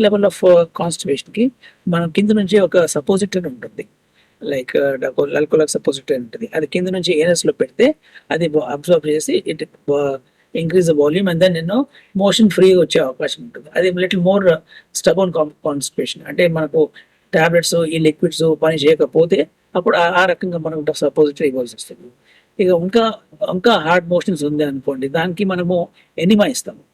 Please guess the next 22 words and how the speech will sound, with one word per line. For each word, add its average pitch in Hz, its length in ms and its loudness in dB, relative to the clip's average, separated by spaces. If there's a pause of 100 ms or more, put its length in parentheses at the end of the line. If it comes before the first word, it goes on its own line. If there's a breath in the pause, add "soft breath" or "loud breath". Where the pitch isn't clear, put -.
(340)
ఆ - 60 -6
ఎనిమా 196 360 2
ఇస్తే 208 260 2
మనకు 190 540 -2
రకరకాల 170 540 0
ఎనిమాలు 165 300 -2
ఉన్నాయి, 214 280 -4 (120)
ఆ 175 80 0
ఎనిమాతో 185 420 -2
కూడా 180 200 -4
మనకు 185 380 -4 (300 soft breath)
మోషన్, 185 420 0
ఆ, 151 1120 0
లిక్విఫై 165 400 0
అయిపోయి 160 280 4
బయటకు 170 360 2
వచ్చే 151 180 0
అవకాశం - 360 -8
ఉంది. - 200 -10 (240 loud breath)
ఇది 175 140 2
more 180 240 4
fecal 196 380 0